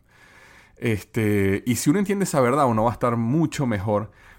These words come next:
preparado, ¿ok? Eh, nosotros somos diferentes. No todo el mundo va a querer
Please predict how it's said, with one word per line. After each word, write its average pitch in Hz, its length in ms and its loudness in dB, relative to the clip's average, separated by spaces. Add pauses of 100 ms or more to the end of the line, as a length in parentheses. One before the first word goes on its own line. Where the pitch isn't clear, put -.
(100)
preparado, 92 540 0
¿ok? - 100 -20
Eh, 101 720 -2
nosotros 120 560 -2
somos 127 420 -4
diferentes. 104 680 -4 (460)
No 120 180 4
todo 165 160 4
el 135 60 6
mundo 123 320 4
va 101 80 6
a 98 40 0
querer 107 440 0